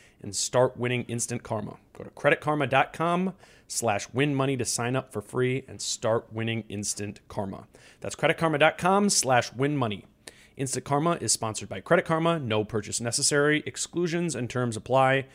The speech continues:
See rules. Banking services provided by M V B Bank Incorporated. Member F D I C. Maximum balance and transfer limits apply. Look, no one's perfect. So if you feel like you come up short in the bedroom sometimes, it's perfectly okay.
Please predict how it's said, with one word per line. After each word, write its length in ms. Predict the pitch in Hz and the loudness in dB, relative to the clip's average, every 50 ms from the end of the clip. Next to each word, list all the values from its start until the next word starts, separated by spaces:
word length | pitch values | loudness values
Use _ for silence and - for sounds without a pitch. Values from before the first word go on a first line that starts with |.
| - - - - - _ - | -20 -20 -20 -20 -20 _ -2
See 180 | - - 170 | 0 2 2
rules. 400 | 175 151 147 151 147 147 147 131 | 4 4 4 6 6 6 6 4
Banking 400 | - - 139 131 123 - 127 123 | 2 2 2 2 2 2 -2 -4
services 540 | - - - 131 123 127 - - 127 120 113 | -2 -2 -2 0 0 0 0 2 0 0 0
provided 480 | - - 127 110 117 117 117 120 113 101 | -2 -6 -2 0 2 2 2 0 -2 -2
by 160 | 104 104 104 | -2 -4 -2
M 260 | - 123 139 139 127 | -2 -2 -2 -2 -2
V 160 | 120 135 135 | -2 -2 -2
B 300 | 127 107 104 131 135 135 | -4 -4 -4 -4 -4 -4
Bank 540 | 120 98 - 123 123 135 135 131 - - - _ | -4 -4 -2 0 0 0 0 -2 -6 -14 -16 _
Incorporated. 800 | - 113 104 - - 151 151 - 160 156 156 151 151 143 135 - - - - - - _ | -10 -10 -6 -2 0 0 0 2 2 2 2 2 0 0 -4 -8 -20 -20 -20 -20 -14 _
Member 260 | - 120 117 110 110 101 | -4 -2 -2 -2 0 0
F 160 | 123 127 - - | 0 0 0 -2
D 120 | 123 123 | -2 0
I 120 | 117 117 | 0 2
C. 480 | 113 - - - 165 160 160 165 160 131 - _ _ _ _ - | 2 2 0 0 0 0 -2 -2 -4 -6 -8 _ _ _ _ -8
Maximum 380 | 110 110 - - 113 110 107 | -6 -6 -6 -6 -6 -6 -2
balance 380 | 101 120 120 123 127 123 - - | 0 2 2 2 0 -2 -4 -6
and 100 | 104 - | -10 -10
transfer 420 | - - 131 131 131 - - 120 | -6 -4 -4 -2 -4 -4 -4 -4
limits 440 | 120 120 123 127 127 - - - - - - | -4 -2 -2 -2 -2 -2 -4 -4 -4 -6 -10
apply. 480 | - - - - 101 98 - - - - _ _ _ _ _ _ | -12 -10 -10 -10 -10 -10 -12 -14 -18 -20 _ _ _ _ _ _
Look, 300 | - 170 - - - - _ _ _ - | -10 -10 -10 -10 -12 -18 _ _ _ -6
no 80 | 143 | -4
one's 160 | 165 185 160 | -4 -4 -4
perfect. 380 | - 165 131 - 101 - - - _ _ _ _ _ | -6 -8 -8 -8 -10 -16 -20 -20 _ _ _ _ _
So 160 | - - 110 | -16 -14 -12
if 60 | 104 | -12
you 60 | 120 | -10
feel 160 | 113 151 170 190 | -8 -4 -4 -4
like 120 | 190 - | -4 -4
you 80 | 156 139 | -6 -8
come 160 | - 156 151 | -6 -4 -4
up 140 | 151 147 - | -4 -4 -6
short 240 | - - 139 143 - | -6 -4 -4 -4 -4
in 40 | 143 | -4
the 40 | 127 | -2
bedroom 300 | 139 139 123 135 131 123 | -2 -2 -2 -2 -6 -6
sometimes, 520 | 139 135 123 - 135 131 131 131 131 - | -6 -8 -8 -6 -6 -6 -6 -6 -8 -10
it's 140 | - - - | -14 -16 -14
perfectly 440 | - - 113 - - 104 - 113 104 | -10 -10 -8 -8 -10 -10 -10 -8 -8
okay. 260 | 104 101 - - - | -8 -8 -12 -14 -20